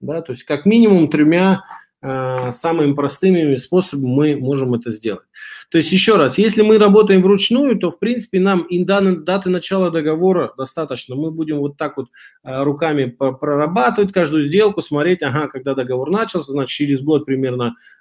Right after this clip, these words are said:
э, он заканчивается и так далее, и так далее. Если, э, у нас есть дата пролонгации, да, то есть если у нас есть пролон-, ну, если у нас дата окончания договора, то, в принципе, какой-то интерактив, например,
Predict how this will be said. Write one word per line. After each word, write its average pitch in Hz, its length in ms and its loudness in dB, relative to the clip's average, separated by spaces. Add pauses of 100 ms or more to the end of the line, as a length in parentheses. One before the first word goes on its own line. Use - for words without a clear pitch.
э, 127 280 -6
он 139 160 -2
заканчивается 190 720 0
и 156 160 -6
так 139 180 -2
далее, 139 240 2
и 120 40 -6
так 117 160 -6
далее. 95 200 -14
Если, 185 720 2 (480)
э, 147 400 -2
у 165 100 0
нас 185 360 4
есть 165 420 -2 (1400)
дата 151 380 -2
пролонгации, 170 840 -2
да, 160 180 -6
то 170 60 -6
есть 147 180 -4
если 143 200 -6
у 151 40 -4
нас 147 240 -6
есть 135 160 -4
пролон-, 147 460 -4
ну, 143 180 -4
если 151 300 -2
у 147 60 0
нас 139 180 -2
дата 147 240 -2
окончания 135 460 -4
договора, 123 460 -4
то, 143 200 -4
в 143 40 -12
принципе, 233 420 0
какой-то 160 420 2
интерактив, 151 540 -2
например, 170 720 2